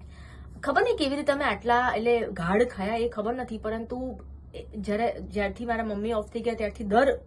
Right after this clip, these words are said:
અ, શનિવારે મને એમનો કોલ આવે. દર શનિવારે એટલા માટે કારણ કે મારે વીક ઓફ હોય, એ ગમે ત્યાં હોય, એ હરદ્વાર કથામાં કેમ ના હોય, એ નૈનીતાલ કથામાં કેમ ના હોય, એ હું તો કહું છું ફોરેન કથામાં કેમ ના હોય, એમનો ફોન શનિવારે અચૂક આવે.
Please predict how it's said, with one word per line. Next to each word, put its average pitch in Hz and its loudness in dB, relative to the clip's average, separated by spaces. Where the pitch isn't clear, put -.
અ, 180 -2
શનિવારે 190 0
મને 220 0
એમનો 208 -2
કોલ 190 -4
આવે. 165 -6
દર 196 0
શનિવારે 214 -4
એટલા 240 -2
માટે 190 -6
કારણ 185 -6
કે 202 -6
મારે 185 -2
વીક 202 -2
ઓફ 208 2
હોય, - -10
એ 247 -4
ગમે 254 8
ત્યાં 247 2
હોય, 147 -12
એ 233 4
હરદ્વાર 214 4
કથામાં 254 -2
કેમ 285 0
ના 233 -2
હોય, 165 -8
એ 247 4
નૈનીતાલ 294 6
કથામાં 269 0
કેમ 254 -4
ના 165 -6
હોય, 165 -8
એ 240 -2
હું 269 0
તો 294 -2
કહું 302 -2
છું 302 -2
ફોરેન 226 4
કથામાં 277 -2
કેમ 269 -4
ના 233 -2
હોય, 214 -2
એમનો 220 -2
ફોન 214 -6
શનિવારે 208 -4
અચૂક 214 -2
આવે. - -6